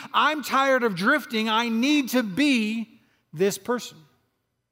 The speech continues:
And so, if you will, for the next few weeks, we're gonna talk about being all in and what that means.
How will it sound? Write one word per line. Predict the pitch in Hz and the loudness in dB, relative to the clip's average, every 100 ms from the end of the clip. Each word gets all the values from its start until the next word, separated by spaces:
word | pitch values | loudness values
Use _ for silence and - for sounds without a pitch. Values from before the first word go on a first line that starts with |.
| _ _ _ _ _ _ _ _ _ | _ _ _ _ _ _ _ _ _
And | 156 | -2
so, | 262 | 2
if | 240 | 2
you | 185 202 | 0 0
will, | 269 160 180 | 2 2 -2
for | 196 208 | -4 -4
the | 190 | -2
next | 208 - | -4 -6
few | - 214 185 | -4 -2 0
weeks, | 208 170 - | -2 -4 -8
we're | 208 | -6
gonna | 247 214 | -6 -4
talk | 208 214 | -4 -4
about | 202 185 170 | -4 -4 -4
being | 180 175 | -4 -4
all | 175 175 | -4 -4
in | 220 | -6
and | 160 175 | -4 -6
what | 202 | -6
that | 196 196 | -6 -6
means. | 220 180 143 - - | -8 -8 -12 -18 -20